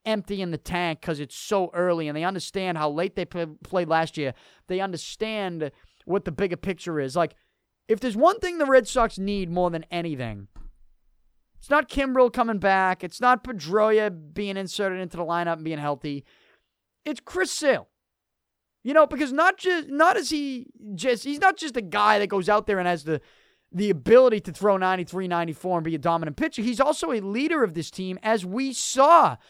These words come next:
couple of years ago with that Manny Machado situation. You know, Chris Sale's the captain of this team, as we saw as he came in out of the bullpen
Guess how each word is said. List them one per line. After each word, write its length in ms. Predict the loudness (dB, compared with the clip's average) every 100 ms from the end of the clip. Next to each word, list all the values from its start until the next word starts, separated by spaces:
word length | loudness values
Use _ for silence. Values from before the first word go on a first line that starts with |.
| _ _ _ 0
couple 260 | 0 2
of 60 | 0
years 240 | 2 2
ago 220 | 2 2 2
with 100 | 0
that 160 | -2
Manny 260 | -2 -4 -4
Machado 460 | -4 0 2 2
situation. 640 | -2 -8 -8 -10 -10 -16 _ _ _ _ _ _
You 100 | -2
know, 100 | 0
Chris 240 | 0 -2
Sale's 380 | 0 4 4 4
the 80 | -2
captain 340 | 0 2 0
of 80 | -6
this 140 | -6 -4
team, 280 | -4 -2
as 120 | -4 -6
we 100 | -6
saw 480 | 0 6 8 8
as 180 | 4 0
he 120 | -2
came 320 | -8 -8 -4 -2
in 120 | 0
out 140 | 0
of 100 | -2
the 80 | -4
bullpen 340 | -4 -2 -4